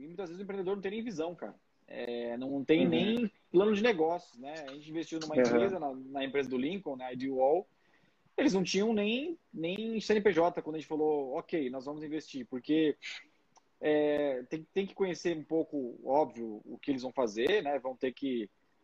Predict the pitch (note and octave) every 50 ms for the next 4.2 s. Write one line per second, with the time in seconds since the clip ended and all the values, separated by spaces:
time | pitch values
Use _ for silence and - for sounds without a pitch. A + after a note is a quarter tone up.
0 | _ _ - A#2 B2 C3 B2 D3+ C#3+ D3+ D#3 C3+ C3+ C3 C3 C3 - C#3 B2 A2+
1 | B2 B2+ B2+ B2 A#2+ A#2 A#2 A#2 A#2 A#2+ A#2+ A#2 A2+ A2 A2 A2 G#2+ G#2+ G2+ -
2 | - - - - - C#3 C#3 C#3 C3 - - D3 D#3 D#3 C#3+ B2 A2+ B2+ D3+ G3+
3 | A3 F#3+ C#3 C3+ D#3 E3 - - C#3+ C#3 B2+ - C3+ C3 B2 - - - C3 B2+
4 | B2+ A#2+ A2+